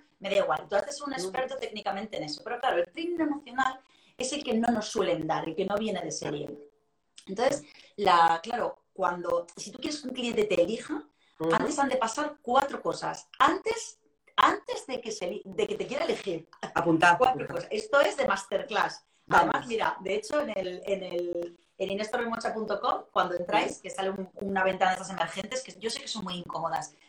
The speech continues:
Speaker 1: pero es una ventanita para que te suscribas, eh, os llegarán, mm, dos masterclasses y esta es una, la que hablo del cierre.
Speaker 2: E-, esto es una maravilla, esto es un
Speaker 1: Es
Speaker 2: regalazo
Speaker 1: <laughs>
Speaker 2: que no os podéis perder. Luego ya nos dirás otra vez para recordar tu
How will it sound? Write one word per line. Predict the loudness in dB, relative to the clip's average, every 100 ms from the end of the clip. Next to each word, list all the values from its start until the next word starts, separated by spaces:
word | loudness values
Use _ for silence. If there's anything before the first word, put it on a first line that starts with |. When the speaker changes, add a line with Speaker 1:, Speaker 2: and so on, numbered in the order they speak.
| _
Speaker 1:
pero | -2
es | 0 2
una | 6
ventanita | 6 4 0 0
para | 0 0
que | -2
te | -6
suscribas, | -6 -8 -6 0 2 2 -2 _ _ _
eh, | 0 4
os | 4 2
llegarán, | 2 4 4 0 -6
mm, | -12 -12 _ _ _ _ -12
dos | 0 2 2
masterclasses | 0 -2 0 -2 0 0 0 0 -6 -8 -14 -20
y | 0 2
esta | 2 0
es | -2
una, | -6 -6 -8
la | -6 -6
que | -2
hablo | -4 -2
del | -4 -2
cierre. | 2 2 2 -2
Speaker 2:
E-, | -2
esto | -4 -4
es | 2
una | 4
maravilla, | 6 6 4 2 0 -2
esto | -6 -8
es |
un | -2
Speaker 1:
Es | 0
Speaker 2:
regalazo | 2 2 2 0
Speaker 1:
<laughs> | 0 0 0 -4 -8 _
Speaker 2:
que | -10
no |
os | -6
podéis | -6 -4
perder. | -2 0
Luego | 0 -2
ya | 2 4 4 0
nos | -6
dirás | -8 -10 -12 -12
otra | -10 -6 -6
vez | -4 -6
para | -8 -10
recordar | -12 -16 -16 -14
tu | -12